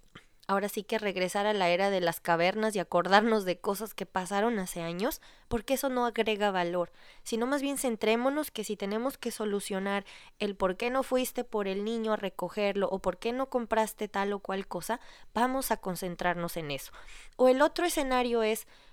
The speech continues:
a ver, ¿quién quita más? ¿Quién grita más? A ver, ¿quién es el, el que aquí,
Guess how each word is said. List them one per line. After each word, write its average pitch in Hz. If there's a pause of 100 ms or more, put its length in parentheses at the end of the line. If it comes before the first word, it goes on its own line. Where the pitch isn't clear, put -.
(120)
a 190
ver, 180
¿quién 214
quita 220
más? 294
¿Quién 247
grita 254
más? 277 (880)
A 208
ver, 214
¿quién 247
es 262
el, 202 (300)
el 214
que 202
aquí, -